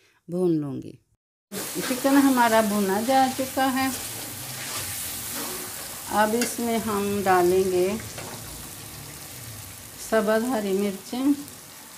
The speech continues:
चार अदद सब्ज़ हरी मिर्चें मैंने शामिल कर दी हैं इसमें।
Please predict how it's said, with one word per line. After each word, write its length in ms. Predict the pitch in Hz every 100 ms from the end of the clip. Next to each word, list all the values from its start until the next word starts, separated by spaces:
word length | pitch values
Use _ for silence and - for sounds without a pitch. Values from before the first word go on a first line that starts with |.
| - - - - - - - - - - - - - - - - - - - - - - - - - - -
चार 320 | 247 240 262
अदद 280 | 247 233 233
सब्ज़ 380 | - 220 226 233
हरी 260 | 233 208
मिर्चें 360 | 196 202 185 240
मैंने 360 | 254 254 247 254
शामिल 420 | - 208 202 240
कर 220 | 247 277 254
दी 160 | 269
हैं 200 | 277 277
इसमें। 400 | 269 - 277 285